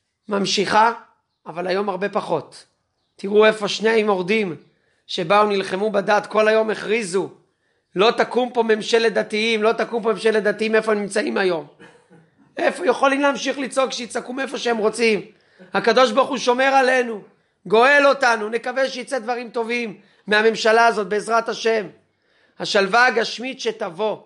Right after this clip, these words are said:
לחלק מהאומה, אשר ידמו שכבר באו למטרתם כולם, תקטין את הנשמה. יבואו ימים אשר תאמר, "אין בהם חפץ, אנחנו לא רוצים שום קשר אליכם,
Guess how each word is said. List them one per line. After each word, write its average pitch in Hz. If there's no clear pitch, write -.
לחלק 226
מהאומה, 185
אשר 202
ידמו 208
שכבר 196
באו 220
למטרתם 208
כולם, 196
תקטין 220
את 233
הנשמה. 175
יבואו 214
ימים 240
אשר 233
תאמר, 220
"אין 240
בהם 220
חפץ, 220
אנחנו 202
לא 226
רוצים 220
שום 233
קשר 233
אליכם, 139